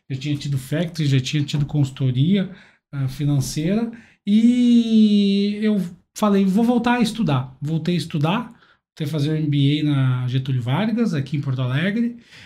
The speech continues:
eh, em gestão financeira, auditoria e controladoria.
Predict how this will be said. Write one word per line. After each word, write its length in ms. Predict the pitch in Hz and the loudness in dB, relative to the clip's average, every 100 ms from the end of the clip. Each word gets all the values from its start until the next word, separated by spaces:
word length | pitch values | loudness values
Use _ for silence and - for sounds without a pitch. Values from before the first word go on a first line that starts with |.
| - - | -18 -10
eh, 460 | 156 156 151 151 | -4 -2 -2 0
em 80 | 147 | 2
gestão 380 | 139 139 175 170 | 2 0 -2 -2
financeira, 580 | 165 160 - 185 202 208 | -2 -2 0 0 2 2
auditoria 480 | 170 170 175 165 | 0 -2 -4 -2
e 40 | 180 | -4
controladoria. 720 | 180 170 175 165 156 127 | -6 -4 -4 -2 -2 -2